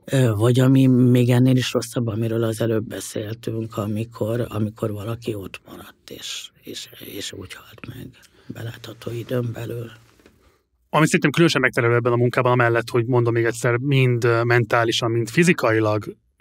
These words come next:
Speaker 2: kifejezetten kemény munka. Ö, valószínűleg ezt föl sem lehet mérni, mert én sem mértem föl, mielőtt nem kezdtem bele, hogy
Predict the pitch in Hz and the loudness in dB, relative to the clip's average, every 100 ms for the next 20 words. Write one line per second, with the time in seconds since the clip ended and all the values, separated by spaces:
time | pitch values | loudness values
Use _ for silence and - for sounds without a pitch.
0 | - 156 139 117 104 - 107 101 110 104 | -2 0 2 2 0 -4 -6 -4 -4 -2
1 | 107 107 104 117 123 123 _ _ _ - | -2 -4 -6 -4 -4 -6 _ _ _ -12
2 | 123 117 110 131 - 127 160 - 139 127 | -6 -4 0 2 2 0 -2 0 0 2
3 | 131 120 120 123 113 117 113 120 120 117 | 2 0 2 2 2 2 2 2 -2 -4
4 | 110 - 110 - 107 113 110 117 104 - | -6 -6 -8 -4 -2 -2 -2 -4 -4 -6
5 | - 113 107 110 107 110 107 | -6 -6 -6 -4 -4 -4 -6